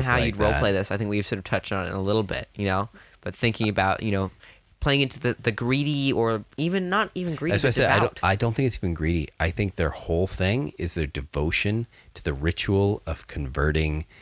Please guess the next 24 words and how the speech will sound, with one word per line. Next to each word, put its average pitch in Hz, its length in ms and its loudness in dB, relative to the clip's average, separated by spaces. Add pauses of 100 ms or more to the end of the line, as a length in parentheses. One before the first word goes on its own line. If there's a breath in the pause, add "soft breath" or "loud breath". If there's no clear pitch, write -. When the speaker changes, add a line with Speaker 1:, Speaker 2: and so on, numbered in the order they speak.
(180 loud breath)
Speaker 1:
metal 78 340 2
into 73 280 -4
gold. 69 600 -4 (400 loud breath)
And 87 120 2
it's 90 120 0
just, - 260 -2 (100)
you 98 160 2
play 113 360 2
it 120 160 4
as 80 320 2
just 85 240 2
like, 80 360 0 (240)
"I 92 160 2
do 123 160 2
this 104 200 0
prayer 80 400 2
as 78 120 -4
many 82 180 0
times 78 280 -2
a 73 60 -6
day 69 180 -2
as 64 140 -4
I 62 80 -4
can." 57 420 -10